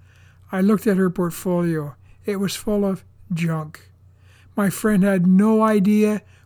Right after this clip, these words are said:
what she was invested in, nor the outrageous price she was paying for professional investment advice. I taught her how to invest. After she had recovered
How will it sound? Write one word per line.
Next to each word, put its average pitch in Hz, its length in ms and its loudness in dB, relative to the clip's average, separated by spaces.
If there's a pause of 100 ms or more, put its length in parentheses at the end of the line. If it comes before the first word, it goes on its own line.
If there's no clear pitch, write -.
what 180 160 -6
she - 100 -6
was 175 220 -2
invested 170 540 -2
in, 180 340 0 (400)
nor 208 560 2 (280)
the 185 140 0
outrageous 190 580 2
price 190 540 -2 (200)
she - 180 -8
was 180 200 -2
paying 190 500 2 (220)
for - 160 -6
professional 185 920 -4 (260)
investment 175 680 -4 (220)
advice. 156 720 -8 (1000)
I 202 120 -2
taught 214 420 0 (120)
her 185 420 -2 (300)
how 185 240 -2
to 180 220 -4
invest. 160 720 -6 (920)
After 254 420 -2
she 233 260 0
had 208 120 0
recovered 196 680 0